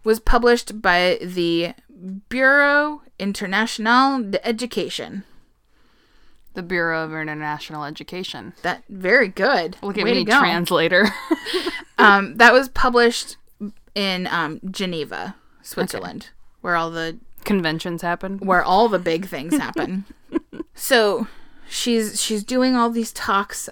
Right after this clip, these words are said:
Speaker 1: about peace and education, and, well, she lived in Italy
Speaker 2: Mm-hmm.
Speaker 1: at the time, and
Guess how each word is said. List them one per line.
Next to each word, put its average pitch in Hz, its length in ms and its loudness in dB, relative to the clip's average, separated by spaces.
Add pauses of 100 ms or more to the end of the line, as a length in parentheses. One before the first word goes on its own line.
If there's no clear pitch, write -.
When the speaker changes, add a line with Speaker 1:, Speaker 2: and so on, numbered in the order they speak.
Speaker 1:
about 185 380 -4
peace - 540 -8 (360)
and 180 160 -10
education, 180 840 -6 (280)
and, 170 560 -2 (480)
well, 185 460 2 (120)
she - 280 -2
lived 247 300 2
in 190 160 2
Italy 180 560 0 (200)
Speaker 2:
Mm-hmm. 180 360 -4 (800)
Speaker 1:
at 185 180 0
the - 80 -14
time, 170 640 -2 (960)
and 185 720 0